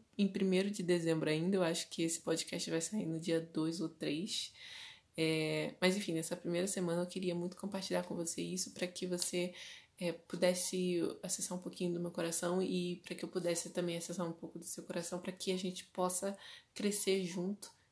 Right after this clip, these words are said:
e fazer esse combinado aqui entre eu e você. Vamos fazer dezembro ser melhor, da, da melhor forma que a gente puder, tá?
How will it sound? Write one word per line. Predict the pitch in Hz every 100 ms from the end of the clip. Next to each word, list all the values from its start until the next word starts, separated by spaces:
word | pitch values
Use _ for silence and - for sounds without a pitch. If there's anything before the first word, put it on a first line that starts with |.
| -
e |
fazer | 202 220 196 196
esse | 196
combinado | - 208 208 185 170 185
aqui | 185 - 165 - - -
entre | 175 175 - 175
eu | 170 175
e |
você. | 175 180 165 156
Vamos | 151 156 170 -
fazer | 180 165 160
dezembro | 156 160 151 151 175
ser | - 160
melhor, | 160 156 156 - 170 - _ _
da, | 175 175 -
da | - -
melhor | 233 233 214
forma | 190 165
que | 165
a |
gente | 170 160 -
puder, | 165 - 185 - _ _
tá? | - 160